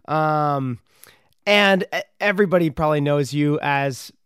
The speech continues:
full-on extreme sports athlete, professional kayaker. You've been, uh, obviously you've got your feature film with Rush, Chasing Niagara.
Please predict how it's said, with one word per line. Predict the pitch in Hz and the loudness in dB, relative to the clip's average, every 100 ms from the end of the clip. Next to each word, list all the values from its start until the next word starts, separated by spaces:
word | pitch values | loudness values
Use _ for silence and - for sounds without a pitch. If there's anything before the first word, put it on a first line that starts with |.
| _ | _
full-on | - 160 156 147 147 143 | -6 -2 0 0 -2 -4
extreme | - - 160 147 | -8 -6 -4 -4
sports | - 156 156 143 - | -4 -2 -2 -2 -4
athlete, | 147 143 143 165 160 - | 0 0 0 -4 -4 -6
professional | 135 156 151 151 139 | -8 -6 -4 -6 -8
kayaker. | - 151 165 160 - 156 156 156 | -6 -4 -2 -2 -2 -2 0 -2
You've | 147 120 | -4 -4
been, | 147 151 147 | -2 -2 -2
uh, | 143 143 139 139 - | -2 -4 -4 -8 -8
obviously | 151 131 139 147 | -8 -6 -8 -6
you've | |
got | 139 143 | -6 -6
your | 143 | -8
feature | - 147 - | -8 -8 -8
film | 131 147 143 | -8 -6 -4
with | 135 127 | -6 -6
Rush, | 143 143 135 - - - _ | -4 -4 -6 -16 -20 -20 _
Chasing | - 180 160 160 | 0 0 0 -2
Niagara. | 156 156 165 170 170 175 170 | 0 0 0 0 2 2 0